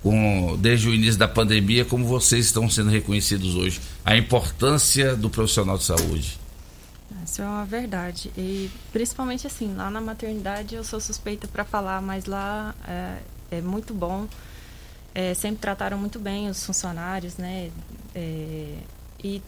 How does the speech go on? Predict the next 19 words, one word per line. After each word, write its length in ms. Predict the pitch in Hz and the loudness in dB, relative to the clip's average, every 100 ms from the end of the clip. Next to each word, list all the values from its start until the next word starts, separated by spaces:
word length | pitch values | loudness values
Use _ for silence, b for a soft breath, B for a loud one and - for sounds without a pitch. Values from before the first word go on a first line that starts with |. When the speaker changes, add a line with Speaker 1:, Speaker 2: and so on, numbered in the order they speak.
| - | -6
Speaker 2:
e 120 | 208 | -4
a 80 | 220 | -4
gente 240 | 226 226 | -4 -6
faz 220 | 254 262 | -6 -6
esse 160 | 262 269 | -6 -8
acolhimento 560 | 247 277 269 247 254 220 | -6 -4 -4 -4 -6 -4
desde 340 | 214 254 247 | -4 -2 -4
o 200 | 285 285 | -6 -6
do, 160 | 214 220 | -8 -8
de 120 | 202 240 | -6 -4
o 60 | |
início 400 | 262 240 277 - | -2 -2 -2 -2
da 160 | 254 247 | -2 -2
vida, 400 | 196 220 208 202 | -2 -6 -6 -4
né? 180 | 196 196 | -4 -4
Isso 220 | 202 233 | -6 -4
é 40 | |
muito 280 | 220 233 254 | -4 -4 -6
importante. 680 | 226 208 190 170 160 160 | -6 -6 -6 -6 -6 -8